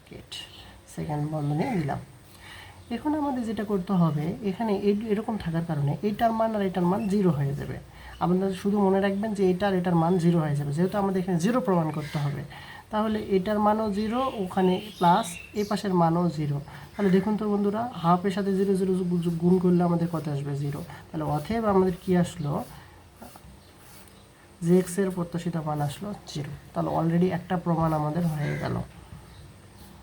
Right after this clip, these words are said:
আবার অনুরূপভাবে,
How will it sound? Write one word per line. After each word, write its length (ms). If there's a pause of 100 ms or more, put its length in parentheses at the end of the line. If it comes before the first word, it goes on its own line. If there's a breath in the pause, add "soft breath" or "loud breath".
(1700 loud breath)
আবার 240 (200)
অনুরূপভাবে, 800